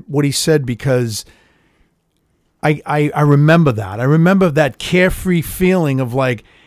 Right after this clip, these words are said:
"Hey, man, whatever comes down the pike's cool with me, and, and, like, I'm doing what I can right now." And, you know, I had a girlfriend, and I had, you know what I mean? Like, it wasn't like "Fuck, how am I gonna make this meet? How am I gonna do that?" It was just like, "Hey, we're just gonna do it.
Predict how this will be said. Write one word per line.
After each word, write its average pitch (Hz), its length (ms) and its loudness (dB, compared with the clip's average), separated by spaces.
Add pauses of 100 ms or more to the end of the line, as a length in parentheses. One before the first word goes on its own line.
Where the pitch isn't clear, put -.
(160)
"Hey, 214 200 -2
man, 151 240 2
whatever 170 240 4
comes 165 300 -2
down 151 200 0
the 127 80 -4
pike's 165 360 -2
cool 160 300 0
with 123 80 -2
me, 143 360 0
and, 123 280 -2
and, 131 160 -4
like, 131 240 -4
I'm 143 180 -2
doing 156 260 2
what 143 120 0
I 127 80 -4
can 165 360 -4
right 107 220 -8
now." 101 340 -8
And, 117 380 -4 (720)
you 170 80 0
know, 147 80 2
I 117 60 -2
had 139 160 -2
a 156 40 -2
girlfriend, 143 840 -2
and 113 100 -6
I 110 60 -6
had, 127 240 -4
you 151 80 0
know 175 60 2
what 190 80 0
I 190 40 0
mean? 202 160 2
Like, 151 260 -2 (320)
it 139 140 -2
wasn't 175 340 0
like 143 400 -2 (580)
"Fuck, - 460 -4
how 151 140 -2
am 156 100 2
I 160 80 0
gonna 156 180 0
make 147 260 -2
this 151 240 -2
meet? 110 240 -8
How 147 120 -2
am 156 100 2
I 151 60 0
gonna 147 160 0
do 135 220 0
that?" 135 220 0
It 117 40 -4
was 123 120 -2
just 147 180 -4
like, 139 180 -2 (160)
"Hey, 175 180 -2
we're 143 140 0
just 147 200 -4
gonna 151 200 -2
do 139 260 0
it. 107 180 -8